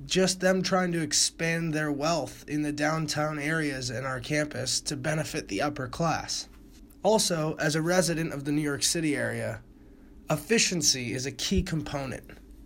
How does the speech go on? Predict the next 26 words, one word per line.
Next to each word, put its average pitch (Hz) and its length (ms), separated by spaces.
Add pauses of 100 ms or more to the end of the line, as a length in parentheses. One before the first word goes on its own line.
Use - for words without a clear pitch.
(180)
of 120 160
life. 139 480 (640)
I 190 200
hate - 680
the 139 120
way 123 440 (320)
that - 160
no 165 100
matter 156 320
where 147 180
you 208 200
are 196 120
in 196 80
Milwaukee, 131 640 (340)
the 139 80
people 185 320
that 185 160
you 175 80
deal 151 320
with 127 220
at - 120
restaurants 160 960
or 120 140
shopping 165 640
centers 147 800
or 113 460